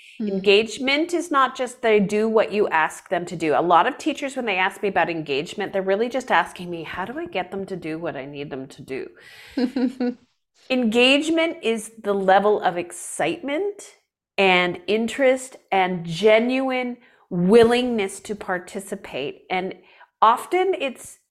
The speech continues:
Speaker 2: we, you know, voice teachers are really bad. We wanna lecture about the body parts and talk about the science and anatomy, and that's all delightful. But it's really making sure that the kids are participating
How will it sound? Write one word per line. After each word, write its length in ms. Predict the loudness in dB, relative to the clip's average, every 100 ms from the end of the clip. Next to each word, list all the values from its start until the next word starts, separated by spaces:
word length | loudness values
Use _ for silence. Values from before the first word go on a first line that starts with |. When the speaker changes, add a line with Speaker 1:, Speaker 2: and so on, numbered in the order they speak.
| -10 -6
Speaker 2:
we, 720 | -2 0 0 -2 -4 -4 -8 -12 -4
you 100 | 2
know, 140 | 2
voice 240 | 4 0 -2
teachers 340 | -10 -8 -6
are 60 | -2
really 180 | 0 2
bad. 240 | 2 2
We 80 | 0
wanna 240 | -2 -2
lecture 540 | -2 -2 -4 -10 -6 -4
about 260 | -4 -6
the 60 | -6
body 340 | -2 -2 -2
parts 480 | -4 -2 -4 -4 -14
and 140 | -14
talk 260 | -8 -8 -8
about 180 | -10 -10
the 60 |
science 540 | -12 -8 -6 -6 -10 -10
and 80 | -2
anatomy, 400 | 2 2 0 0
and 100 | 2
that's 220 | 2 2
all 320 | 2 0 -6
delightful. 540 | -2 0 0 -2 -10 -10 -18 -20 -20 2
But 100 | 4
it's 180 | 4 4
really 280 | 2 2 2
making 320 | 0 -2 -6
sure 200 | -2 -2
that 160 | -2 -4
the 60 |
kids 420 | -10 -4 -2 0 -2
are 120 | -2 -6
participating 1400 | -10 -4 -6 -6 -14 -12 -10 -12 -10 -10 -8 -10 -14